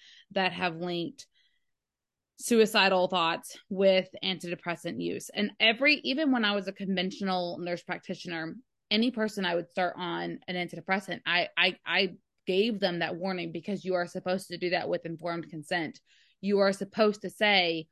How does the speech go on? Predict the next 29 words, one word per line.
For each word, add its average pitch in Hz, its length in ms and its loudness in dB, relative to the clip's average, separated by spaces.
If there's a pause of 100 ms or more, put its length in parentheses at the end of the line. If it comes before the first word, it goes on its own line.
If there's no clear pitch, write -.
(240)
all 208 300 6
of 196 80 2
the 196 80 -2
side 175 260 0
effects. 160 400 -4
You 185 80 0
are 180 120 0
supposed 196 420 -2
to 196 60 -10
say, 190 640 2 (480)
"Hey, 214 560 4
like, 185 200 -2 (120)
this 202 220 0
is, 226 360 6 (120)
th-, 190 180 -4
there 196 180 4
is 208 120 0
a 208 40 -6
chance 220 360 0
for 208 120 -6
an - 100 -8
increase 202 500 -2
in 185 80 -6
suicidal 180 420 -4
thoughts. 160 380 -8
If 175 120 -6
this 190 180 -6
happens, 175 580 -4 (300)
then 190 260 -2